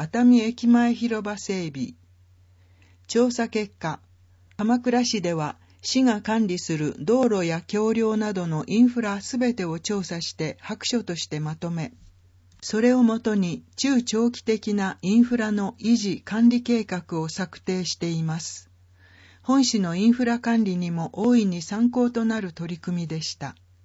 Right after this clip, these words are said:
熱海市では、整備された熱海駅前広場を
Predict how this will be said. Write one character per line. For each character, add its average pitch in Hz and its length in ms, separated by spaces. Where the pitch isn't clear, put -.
熱 185 220
海 262 180
市 214 160
で 165 120
は、 156 200
整 262 260
備 220 120
さ 190 180
れ 185 120
た 170 260
熱 180 160
海 247 220
駅 240 240
前 240 220
広 220 300
場 165 200
を 151 140